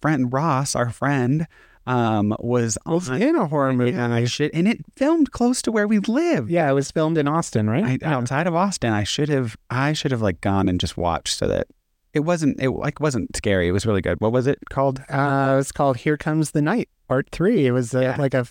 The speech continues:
Speaker 2: a fan film
Speaker 1: I think
Speaker 2: of
Speaker 1: you can
Speaker 2: Friday
Speaker 1: watch
Speaker 2: the
Speaker 1: it
Speaker 2: Thirteenth.
Speaker 1: on YouTube.
Speaker 2: I think so. Yeah,
Speaker 1: Okay,
Speaker 2: at one
Speaker 1: okay.
Speaker 2: point you could. Yeah.
Speaker 1: Yeah, check it out. It's
Speaker 2: Yeah.
Speaker 1: scary. It's, yeah. Oh,
Speaker 2: Here Comes
Speaker 1: missed
Speaker 2: the Night.
Speaker 1: opportunity on, uh, October thirteenth to
Speaker 2: To re-release it?
Speaker 1: Yeah.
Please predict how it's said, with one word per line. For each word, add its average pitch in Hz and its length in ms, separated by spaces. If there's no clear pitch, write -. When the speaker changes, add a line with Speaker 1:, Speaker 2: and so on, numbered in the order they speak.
Speaker 2:
a 139 240
fan 143 420
film 107 420
Speaker 1:
I 131 100
think 135 60
Speaker 2:
of 120 240
Speaker 1:
you 339 40
can 143 200
Speaker 2:
Friday 131 160
Speaker 1:
watch 120 220
Speaker 2:
the 131 60
Speaker 1:
it 117 120
Speaker 2:
Thirteenth. 123 200
Speaker 1:
on 101 360
YouTube. 101 500
Speaker 2:
I 143 720
think - 360
so. 247 300
Yeah, 165 240
Speaker 1:
Okay, 117 140
Speaker 2:
at 117 40
one 185 140
Speaker 1:
okay. - 60
Speaker 2:
point 123 180
you 113 80
could. 120 300
Yeah. 175 140
Speaker 1:
Yeah, - 100
check - 160
it 87 60
out. 67 120
It's - 180
Speaker 2:
Yeah. 160 60
Speaker 1:
scary. 131 180
It's, 123 80
yeah. 156 200
Oh, 110 380
Speaker 2:
Here 135 140
Comes 143 160
Speaker 1:
missed 151 100
Speaker 2:
the 151 60
Night. 185 140
Speaker 1:
opportunity 104 600
on, 85 340
uh, 95 480
October 98 420
thirteenth 98 480
to 104 320
Speaker 2:
To 131 140
re-release 117 580
it? 147 220
Speaker 1:
Yeah. 98 300